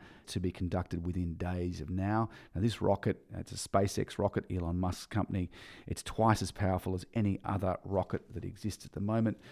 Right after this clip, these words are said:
Uh, it has five point one three million pounds of thrust, and that compares with about seven point two million pounds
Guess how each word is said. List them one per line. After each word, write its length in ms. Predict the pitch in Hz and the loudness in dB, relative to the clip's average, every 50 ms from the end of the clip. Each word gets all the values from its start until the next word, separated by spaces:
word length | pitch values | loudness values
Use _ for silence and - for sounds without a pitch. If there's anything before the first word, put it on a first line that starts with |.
| - - - - _ - | -20 -20 -20 -20 _ -6
Uh, 180 | - 85 85 92 - | -4 -2 -2 -2 -4
it 100 | 92 82 | -4 -4
has 180 | 87 92 80 - | -2 -4 -4 -4
five 360 | - - 107 107 107 98 - | -2 0 2 2 2 2 0
point 300 | - - 98 90 85 - - _ _ _ _ - | -2 -2 0 0 -2 -2 -8 _ _ _ _ -6
one 400 | 104 101 113 113 120 117 107 - - | -2 2 4 6 6 6 4 2 0
three 460 | - - - 113 110 95 90 87 - - | -2 -2 2 4 4 4 4 0 -2 -4
million 480 | 92 95 104 110 110 101 101 98 95 - | 0 2 4 4 4 6 4 4 2 2
pounds 520 | - - 87 101 95 95 85 85 85 - - | 0 -2 0 2 2 2 2 0 -2 -4 -4
of 180 | - 82 87 - | -4 -4 -4 -4
thrust, 460 | - - - 110 107 95 87 - - | -6 -6 0 2 2 2 2 0 -2
and 80 | 98 107 | -2 -2
that 140 | 123 - | -2 0
compares 320 | - 107 - 117 107 101 98 | -2 -2 2 4 4 4 4
with 100 | 98 92 | 2 0
about 260 | 85 101 98 95 - | 2 0 0 0 0
seven 280 | - - 113 101 101 - | 2 2 4 4 4 2
point 280 | - 92 85 - - | 2 0 -2 -2 -2
two 240 | - - 123 120 117 | -4 0 2 4 4
million 320 | 107 95 90 87 87 80 | 4 4 2 0 -2 -4
pounds 440 | - - 92 92 87 87 87 82 - | -4 -2 -2 -2 -2 -2 -4 -6 -8